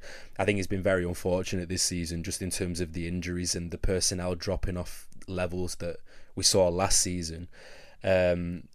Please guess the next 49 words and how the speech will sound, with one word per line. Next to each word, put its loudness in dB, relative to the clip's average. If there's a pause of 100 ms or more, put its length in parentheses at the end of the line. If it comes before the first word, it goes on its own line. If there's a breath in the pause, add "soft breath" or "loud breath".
(180)
but 6
I 8
think, 4
like 8
we've 2
seen 2
in 0
recent 0
seasons, 0
you 2
know, 6
when 4
you 0
had, 0
like, 4
Newcastle's 0
Pardew 2
side -4
and -8
Sheffield 0
side 0
where -4
they -8 (160)
were -10
high 0
flying, 0
and -6 (640 loud breath)
the 0
common 12
denominator 6
in 0
all 6
of -4
these 0
sides 4
dropping 0
off -2
is -2
that -6
they -2
end 4
up -2
losing 2
a -4
key -2
player 0
the 0
following -2
season, -2